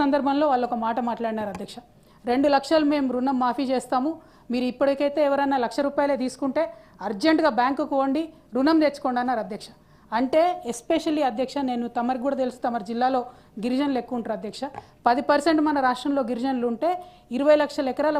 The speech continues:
పైచిలకు వాళ్ళ దగ్గర భూమి ఉన్నది అధ్యక్ష. ఒక్కొక్క గిరిజన బిడ్డ అధ్యక్ష ఇవాళ తండ్రి పేరు మీద, కొడుకు పేరు మీద, బిడ్డ పేరు మీద రెండు రెండు లక్షల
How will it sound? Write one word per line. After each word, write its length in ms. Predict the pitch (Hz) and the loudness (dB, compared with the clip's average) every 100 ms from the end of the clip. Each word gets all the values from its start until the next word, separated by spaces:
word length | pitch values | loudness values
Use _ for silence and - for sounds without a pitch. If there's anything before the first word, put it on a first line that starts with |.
| 285 | -2
పైచిలకు 320 | 262 269 254 240 | -4 -6 -4 -4
వాళ్ళ 120 | 226 226 | -4 -6
దగ్గర 200 | 214 247 - - - - | -4 -4 -4 -10 -18 -4
భూమి 200 | 214 277 269 | 0 2 2
ఉన్నది 200 | 226 208 | 0 -6
అధ్యక్ష. 180 | 185 - - - _ - | -8 -16 -20 -20 _ -6
ఒక్కొక్క 340 | 233 330 320 311 | 0 2 4 4
గిరిజన 300 | 277 277 302 294 | 4 0 0 0
బిడ్డ 120 | 262 269 262 | 0 0 0
అధ్యక్ష 240 | 254 247 285 247 | 0 -2 -2 0
ఇవాళ 220 | 233 233 302 - - - - _ - | 0 0 -2 -6 -20 -20 -20 _ 0
తండ్రి 280 | 240 262 311 311 | 2 2 2 2
పేరు 200 | 294 262 | 2 2
మీద, 140 | 254 254 226 226 | 0 0 0 -2
కొడుకు 260 | 247 269 277 294 | -2 -2 -2 0
పేరు 160 | 277 269 | 0 0
మీద, 120 | 262 254 190 | 0 -2 -2
బిడ్డ 160 | 233 269 | -2 -2
పేరు 280 | 269 269 262 | 0 0 0
మీద 120 | 247 247 233 226 | 0 2 0 -2
రెండు 160 | 226 240 | -6 -4
రెండు 120 | 240 | -4
లక్షల 240 | 233 285 | -6 -6